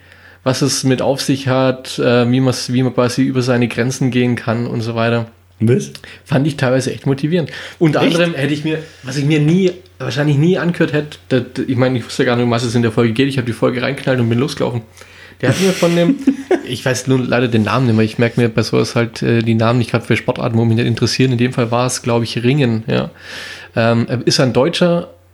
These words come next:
Speaker 1: ist, äh, Ringweltmeister in drei Gewichtsklassen, wenn ich mich recht erinnere. Der hat quasi irgendwo im, im Leichtgewicht oder wie es auch immer heißt, Mittelgewicht und dann
Speaker 2: Mhm.
Speaker 1: im, im, hat er einen, einen, einen, einen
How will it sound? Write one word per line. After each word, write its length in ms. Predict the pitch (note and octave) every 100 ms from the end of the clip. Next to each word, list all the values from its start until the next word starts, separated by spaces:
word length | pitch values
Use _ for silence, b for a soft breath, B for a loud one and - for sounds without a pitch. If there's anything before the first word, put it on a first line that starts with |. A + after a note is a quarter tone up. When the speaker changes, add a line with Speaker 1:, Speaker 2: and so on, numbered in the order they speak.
| _ _ _
Speaker 1:
ist, 440 | - D3 - - -
äh, 60 | C3
Ringweltmeister 1120 | B2 A2+ F3 E3+ D3 D3+ C#3+ D3 - D3+ C#3
in 420 | C3+ C3 C3+ C3 - -
drei 300 | - A2 A2+
Gewichtsklassen, 760 | D3 C3 C#3 - - G#2+ G#2 A2 A#2
wenn 140 | A2+
ich 160 | A#2 -
mich 240 | B2+ - -
recht 200 | A2 -
erinnere. 440 | A#2+ A2+ A2 G#2+ - - _ - _ B B B B B B -
Der 80 | A#2
hat 100 | A2+
quasi 600 | C3 C3 C3+ B2+ C3 B2+ B2
irgendwo 400 | G2 C3+ C3 C3+
im, 320 | B2 A#2 A2+
im 160 | A#2 A2+
Leichtgewicht 560 | A2+ D3 - C#3+ C#3 B2+
oder 140 | A2+
wie 40 |
es 120 | A2+ A#2+
auch 40 |
immer 120 | A#2+
heißt, 260 | A#2+ B2 -
Mittelgewicht 520 | B2 B2 A#2+ B2 A#2+
und 80 | A#2
dann 100 | B2 A2+
Speaker 2:
Mhm. 80 | A2+
Speaker 1:
im, 160 | B2+ B2+
im, 100 | A#2
hat 120 | A2
er 140 | A#2
einen, 300 | A#2 A2+ A2
einen, 280 | A#2 A2 A2+
einen, 160 | A#2+ -
einen 460 | A2+ A2+ A2+ A2